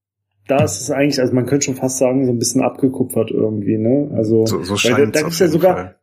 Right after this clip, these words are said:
Speaker 1: so, sogar da gibt's ja auf jeden Fall, äh, so, so absurde Szenen. Also genau wie in Chappie, er dann halt irgendwie, also er, er kämpft ja wie jedes Kind halt um die Anerkennung seiner Eltern.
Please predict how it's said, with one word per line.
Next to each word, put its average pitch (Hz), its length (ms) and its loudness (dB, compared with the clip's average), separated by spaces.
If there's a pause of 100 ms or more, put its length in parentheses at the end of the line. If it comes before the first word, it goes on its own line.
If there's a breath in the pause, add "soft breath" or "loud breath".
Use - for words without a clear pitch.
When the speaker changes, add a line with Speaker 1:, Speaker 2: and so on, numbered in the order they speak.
Speaker 1:
so, 160 320 0
sogar 156 340 2
da 165 180 2
gibt's 170 260 -6
ja 147 120 4
auf - 200 -4
jeden 151 160 2
Fall, 143 400 2
äh, 135 120 4
so, 135 300 2
so 135 180 2
absurde 143 460 2
Szenen. 165 320 2
Also 127 180 0
genau 143 300 2
wie 151 160 2
in 135 100 2
Chappie, 196 540 -2 (500 loud breath)
er 135 140 2
dann 143 220 2
halt 147 180 2
irgendwie, 156 380 2
also 127 160 0
er, 123 280 2
er 127 100 -4
kämpft 160 360 -4
ja 170 180 2
wie 123 80 -6
jedes 127 380 2
Kind - 340 -2
halt 151 200 0
um 131 120 4
die 127 120 2
Anerkennung 135 560 2
seiner 120 240 2
Eltern. 170 560 0